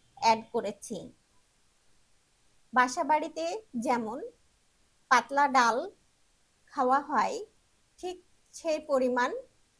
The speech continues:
পানি আপনারা দিয়ে নেবেন।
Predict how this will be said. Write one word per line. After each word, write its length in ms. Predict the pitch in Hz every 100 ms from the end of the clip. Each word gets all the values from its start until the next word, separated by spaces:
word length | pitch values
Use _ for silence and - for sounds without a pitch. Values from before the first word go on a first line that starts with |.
| _ _ -
পানি 300 | 247 240 277 523 539 - 220
আপনারা 380 | 233 233 247 403 554 - - 226
দিয়ে 180 | 262 208
নেবেন। 260 | 170 -